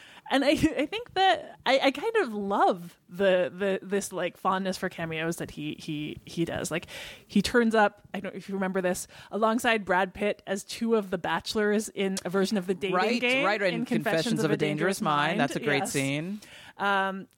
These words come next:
Speaker 1: in the, the kind of, like, ridiculous, like, dumb comedy Euro Trip. In the beginning
Speaker 2: Oh,
Speaker 1: of this
Speaker 2: right.
Speaker 1: movie, he tan-, turns up as a guy the main character's girlfriend has been having an affair with and sings a song about the affair that they have been having called Scotty Doesn't Know.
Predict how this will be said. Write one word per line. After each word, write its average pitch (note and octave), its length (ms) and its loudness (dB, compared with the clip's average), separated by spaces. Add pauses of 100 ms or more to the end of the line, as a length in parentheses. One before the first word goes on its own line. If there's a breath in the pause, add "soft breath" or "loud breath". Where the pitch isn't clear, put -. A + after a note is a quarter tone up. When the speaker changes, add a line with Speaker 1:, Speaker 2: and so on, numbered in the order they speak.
Speaker 1:
in A#3+ 200 2
the, A3+ 160 2
the F#3+ 240 -2
kind A3+ 240 -4
of, G3+ 100 -10
like, A3 160 -2 (200)
ridiculous, A#3 600 2 (140)
like, F#3+ 160 -2
dumb G3 240 2
comedy G3 340 2
Euro F#3 400 2
Trip. F4+ 360 2 (840)
In A#3+ 100 2
the A3 60 0
beginning G3+ 460 -2
Speaker 2:
Oh, B3+ 40 2
Speaker 1:
of A#3+ 80 -2
this - 100 2
Speaker 2:
right. G#3 160 4
Speaker 1:
movie, A3 340 0 (260 loud breath)
he A#3 140 -6
tan-, B3+ 320 0
turns C4+ 180 0
up B3 140 -2
as A#3+ 60 -4
a A#3 80 0
guy G3 420 4
the G#3+ 80 -2
main G3+ 220 -2
character's G3+ 340 -2
girlfriend F#3+ 400 0
has F#3 140 -4
been G3 100 -6
having G3 300 -2
an F#3+ 60 -2
affair F3 300 -2
with F3 360 0
and G3+ 120 0
sings G#3+ 240 0
a G3+ 60 0
song G#3 800 2 (200 loud breath)
about F#3 280 2
the G3 80 2
affair F3+ 340 0
that F3+ 140 0
they F3 120 -2
have E3+ 120 -2
been F3+ 140 -2
having E3 360 -6
called E3 200 -8
Scotty - 260 -10
Doesn't F#3 280 -2
Know. F#3 340 2